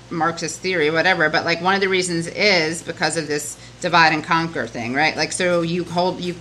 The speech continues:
you hold on to whatever privileges you have or perceived privileges you have, and you look down on other people, and,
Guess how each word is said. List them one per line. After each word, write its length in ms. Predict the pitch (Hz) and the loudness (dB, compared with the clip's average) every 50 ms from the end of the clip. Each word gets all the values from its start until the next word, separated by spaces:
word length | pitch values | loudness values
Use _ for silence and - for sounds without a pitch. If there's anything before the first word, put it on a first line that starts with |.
| - - - - - | -14 -18 -14 -6 -6
you 100 | 180 180 | -4 0
hold 240 | 190 185 190 185 | 2 2 2 2
on 220 | 175 170 170 165 165 | 4 4 4 2 2
to 80 | 175 | 0
whatever 360 | 165 160 160 156 151 - 151 147 | 0 2 2 2 2 0 -2 -4
privileges 600 | 147 - 160 151 147 151 143 151 151 151 143 151 | -2 -2 -2 0 0 -2 -4 -2 -4 -4 -4 -2
you 100 | 151 156 | -2 2
have 420 | 160 147 135 131 135 160 196 - - - - - - - - | 2 4 4 4 4 2 0 -4 -14 -18 -18 -18 -16 -6 0
or 180 | - 190 180 | 2 2 2
perceived 500 | 185 - - 180 - - 185 185 170 170 | 0 -2 -6 -6 -4 0 0 0 0 0
privileges 460 | - 180 160 127 160 151 - 151 143 143 | 0 -2 0 0 -2 -4 -4 -4 -4 -2
you 100 | 151 160 | -2 0
have, 240 | 147 135 139 156 | 2 2 2 2
and 100 | 160 156 | 2 0
you 80 | 156 160 | -2 0
look 200 | 156 170 165 165 | -2 -2 -2 0
down 240 | 175 160 160 160 160 | 0 2 2 2 2
on 80 | 151 | 2
other 180 | 147 147 151 147 | 2 0 0 -2
people, 480 | 147 165 147 120 - 147 151 151 156 156 | -4 -4 -6 -6 -4 -2 0 0 2 2
and, 180 | 151 151 151 | 0 0 -2